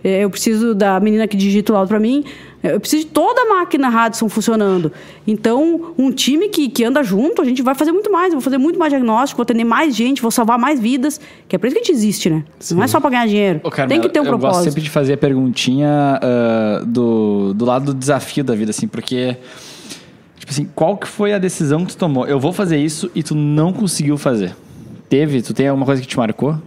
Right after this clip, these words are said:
Speaker 2: Porque geral-, geralmente isso não tá nas palestras, não tá, não tá
Speaker 1: Não, né? O que deu errado, né?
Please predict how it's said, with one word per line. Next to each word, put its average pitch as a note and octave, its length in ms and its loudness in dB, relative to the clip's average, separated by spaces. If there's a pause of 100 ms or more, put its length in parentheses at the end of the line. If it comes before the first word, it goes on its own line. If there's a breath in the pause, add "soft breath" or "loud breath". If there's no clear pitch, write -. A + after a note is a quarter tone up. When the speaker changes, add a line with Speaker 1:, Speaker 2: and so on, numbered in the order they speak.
(460 loud breath)
Speaker 2:
Porque - 220 0
geral-, G#3 320 2
geralmente G3 480 2
isso G3 120 0
não G3 80 2
tá F#3 100 2
nas F3 140 0
palestras, D3 600 2
não C3 120 2
tá, C3+ 240 2
não C3 120 0
tá C#3+ 140 2
Speaker 1:
Não, A3 260 2
né? G#3+ 200 0
O G#3 40 -2
que G#3+ 100 -4
deu G#3 140 0
errado, G3+ 360 0
né? F3+ 220 0